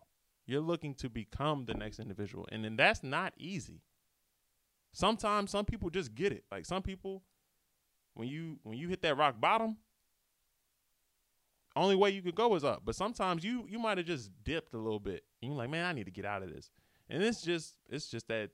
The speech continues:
that mud that you can't get out of. And you just clawing, and you trying, but it, it's holding you in. It's kinda tight grip. Give yourself grace to know that you're trying right now.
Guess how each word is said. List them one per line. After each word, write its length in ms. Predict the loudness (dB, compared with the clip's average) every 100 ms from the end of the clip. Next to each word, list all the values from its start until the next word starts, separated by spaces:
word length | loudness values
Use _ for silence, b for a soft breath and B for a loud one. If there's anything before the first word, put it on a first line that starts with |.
| _
that 140 | -6 -4
mud 340 | 2 2 2
that 180 | -2 -4
you 40 |
can't 220 | -4 -4 -2
get 140 | 0
out 160 | 0 0
of. 180 | -4 -12 _ _ _ _ _ _ _ _ _ _ _ -12
And 100 | -6
you 160 | -4 -4
just 240 | -6 -10
clawing, 520 | -6 0 2 2 0 -10 _
and 100 | -4
you 60 | -4
trying, 540 | -2 0 2 2 -2 -12 _ _ _ _ -8
but 120 | -4
it, 160 | -4 -4
it's 160 | -6
holding 300 | 0 2 2
you 160 | 0 0
in. 200 | 0 0
It's 120 | -2
kinda 200 | -4 -4
tight 280 | -2 -2 0
grip. 260 | -2 -2 _ _ _ _ _ _ _ _ _ -8
Give 160 | -4 -2
yourself 340 | 0 0 0
grace 320 | 2 2 2
to 100 | -2
know 120 | 0 0
that 160 | 0
you're 80 | -6
trying 440 | -8 -6 -4 -4
right 180 | -6 -10
now. 160 | -16